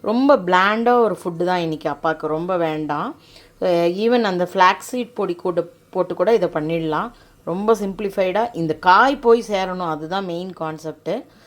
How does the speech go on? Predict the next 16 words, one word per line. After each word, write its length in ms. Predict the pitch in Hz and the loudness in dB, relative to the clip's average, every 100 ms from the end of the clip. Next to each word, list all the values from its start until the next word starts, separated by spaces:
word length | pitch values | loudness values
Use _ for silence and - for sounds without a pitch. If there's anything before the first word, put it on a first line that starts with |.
| _ _ | _ _
So, 260 | - 240 277 | -2 0 0
அதனால 560 | - 196 185 185 196 | 0 -2 -2 -4 -2
இதையும் 420 | 247 196 202 226 254 | -2 -4 -6 -4 -4
தக்காளியும் 520 | 196 196 196 196 214 | -4 -2 -2 -4 -6
கொஞ்சோண்டு 340 | 180 165 196 - | -6 -6 -8 -10
குக்கர்ல 360 | 185 214 190 170 | -4 -2 0 0
ஒரு 160 | 151 | 0
சவுண்டு 320 | 151 165 185 | -2 -6 -4
விட்டு 220 | 175 165 160 | -6 -4 -8
எடுத்துக்கிறேன். 500 | 156 - 139 190 - _ _ _ _ - - - - - - _ - - - _ _ _ _ _ _ _ _ _ _ _ _ _ _ _ _ - - _ _ _ _ - _ - | -8 -12 -10 -10 -14 _ _ _ _ -20 -20 -20 -20 -20 -20 _ -20 -20 -20 _ _ _ _ _ _ _ _ _ _ _ _ _ _ _ _ -20 -20 _ _ _ _ -20 _ -10
கொஞ்சமா 400 | 185 190 202 202 | -8 -4 -4 -4
ஜலம் 280 | 165 156 | -4 -4
விடலாம், 360 | 156 147 165 226 | -4 -6 -8 -8
நிறையா 360 | 151 120 131 135 | -10 -10 -8 -8
விட 160 | 127 | -8
வேண்டாம். 520 | 127 127 139 139 233 | -12 -14 -16 -16 -16